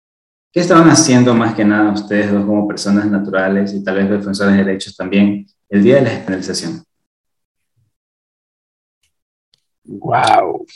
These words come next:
Speaker 2: <laughs> No sé si empieza Jorge o empiezo yo. <laughs>
Speaker 1: Empieza Cris, a ver, empieza Cris.
Speaker 2: A ver, verás, yo, en aquel entonces,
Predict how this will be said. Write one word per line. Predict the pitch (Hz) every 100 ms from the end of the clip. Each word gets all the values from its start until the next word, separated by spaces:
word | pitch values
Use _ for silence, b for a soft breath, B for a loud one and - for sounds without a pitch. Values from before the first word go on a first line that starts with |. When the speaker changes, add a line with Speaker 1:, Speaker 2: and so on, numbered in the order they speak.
| B -
Speaker 2:
<laughs> | 143
No | 143 139
sé | 143
si | 151
empieza | 139 127 135 135 131 B B B B -
Jorge | 123 120 135 -
o | 120
empiezo | 113 107 107 110 120
yo. | 113 110 110 -
<laughs> | - - 139 - _ _ _ _ _ _ _ _ -
Speaker 1:
Empieza | 151 170 180 170
Cris, | 113 104 104
a |
ver, | 107 - - -
empieza | - 123 -
Cris. | 92
Speaker 2:
A | 117
ver, | 113 107 -
verás, | 107 107 104 107 - 127
yo, | 120 117 127
en | 113 110 113 113 110
aquel | 113 - 143 196
entonces, | 208 196 113 104 107 131 143 151 - -